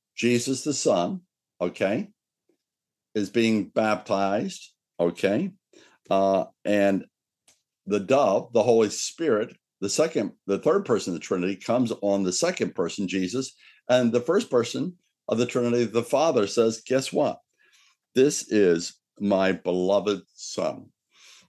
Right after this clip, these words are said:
And it's another time, uh, that this happens, Matthew seventeen.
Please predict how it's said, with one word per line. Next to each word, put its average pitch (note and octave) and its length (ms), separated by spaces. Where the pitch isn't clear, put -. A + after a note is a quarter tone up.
And A#2 140
it's A2+ 160
another C3 420
time, G2+ 500
uh, F2+ 360
that F#2+ 180
this G2 200
happens, A#2+ 500
Matthew G#2 600
seventeen. A#2 1120